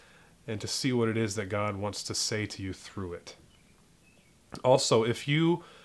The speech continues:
are somebody, as I said earlier, I was trying to distinguish a bit from clinical depression and more just general kind of,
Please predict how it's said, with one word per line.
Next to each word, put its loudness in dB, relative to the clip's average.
are 8
somebody, 0
as -2
I 2
said 2
earlier, 4
I 2
was -2
trying 2
to 0
distinguish -2
a -2
bit 2
from -8
clinical 2
depression -2
and -4
more 4
just -2
general 2
kind 0
of, -2